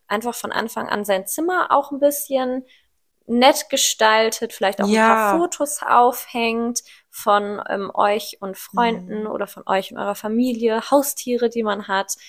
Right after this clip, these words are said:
Speaker 1: Ähm, manche, manchen hilft es einfach, sich ein bisschen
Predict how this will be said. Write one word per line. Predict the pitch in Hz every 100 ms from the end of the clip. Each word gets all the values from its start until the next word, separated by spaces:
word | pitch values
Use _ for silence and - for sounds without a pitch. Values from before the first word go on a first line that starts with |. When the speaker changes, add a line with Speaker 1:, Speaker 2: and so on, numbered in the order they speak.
| - - -
Speaker 1:
Ähm, | 196 202 202 208 208 208 _ _ -
manche, | 214 240 - 254 247 -
manchen | 220 233 247
hilft | 240 247 247
es | 233
einfach, | - 208 208
sich | 208 208
ein | 196
bisschen | 214 214 202 202